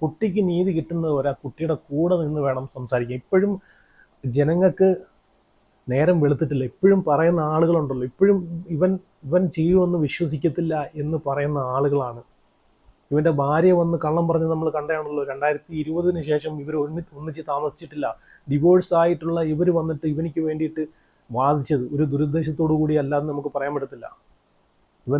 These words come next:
നിരപരാധിയാണ്, ഇരുപത്തിമൂന്ന്, ഇരുപത്തിരണ്ട് വർഷം കൊണ്ട് കൂടെ ജീവിക്കാമെന്നൊക്കെ പറഞ്ഞിട്ട് വന്നിരുന്ന് പച്ചക്കള്ളം പറഞ്ഞപ്പോഴത്തേക്കും നമുക്ക് അതിലൂടെ മനസ്സിലാക്കാം, അതിലൂടെ മനസ്സിലാക്കാം. പൈസ ഉള്ളവൻ എന്തും ചെയ്യാമല്ലോ, പൈസ ഉള്ളവൻ എന്തും കാണിച്ചു കൂട്ടാം, എന്തും മേടിക്കാം, എന്തും ചെയ്യാം. എവിടുന്നും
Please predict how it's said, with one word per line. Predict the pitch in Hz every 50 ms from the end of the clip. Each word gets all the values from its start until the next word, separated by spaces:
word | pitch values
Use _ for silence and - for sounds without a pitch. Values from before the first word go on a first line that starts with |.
| 147 143
നിരപരാധിയാണ്, | 143 143 135 151 160 160 160 165 165 156 156 147 131
ഇരുപത്തിമൂന്ന്, | 135 143 139 156 156 160 151
ഇരുപത്തിരണ്ട് | 151 147 - 143 160 160 143 147
വർഷം | 135 - - 160 156
കൊണ്ട് | 160 160 151 131 143
കൂടെ | 147 156 147 143
ജീവിക്കാമെന്നൊക്കെ | 147 151 143 151 156 151 151 156 143 151 - 147
പറഞ്ഞിട്ട് | 143 143 147 135 143 143
വന്നിരുന്ന് | 143 147 147 147 151 - _ -
പച്ചക്കള്ളം | 156 143 _ _ _ - - _ _ - 175 160 170 185 180 170
പറഞ്ഞപ്പോഴത്തേക്കും | 170 165 170 156 160 151 143 - 165 147 160 151 151
നമുക്ക് | 147 143 139 143
അതിലൂടെ | 139 147 151 156 151 151 147 147 143 139
മനസ്സിലാക്കാം, | 135 127 - 147 131 123 - 117 - - _ _ _ _ _ _ _ _ _ _ _ _ _ _ _ _ _ _ _ _ _ _ _ _ _ - _ _ _ _ _ _ _ _ _ -
അതിലൂടെ | 131 151 165 170 165 156
മനസ്സിലാക്കാം. | 147 143 147 143 127 123 120 - 139
പൈസ | 135 151 143 151 180 180
ഉള്ളവൻ | 165 160 160 165 156 151 147
എന്തും | 147 156 160 151 165 160 139 -
ചെയ്യാമല്ലോ, | 147 143 131 123 123 117 -
പൈസ | 131 135 131 - 165 156
ഉള്ളവൻ | 156 160 160 160 160 156
എന്തും | 156 165 175 196 180 156 160
കാണിച്ചു | 156 156 160 147 - 175 156
കൂട്ടാം, | 156 156 156 156 151 151
എന്തും | 147 147 160 156 151
മേടിക്കാം, | 147 147 147 147 147 156 151 151 151
എന്തും | 156 156 165 147 135 147
ചെയ്യാം. | 151 147 147 151 147 143
എവിടുന്നും | 139 139 156 156 156 156 156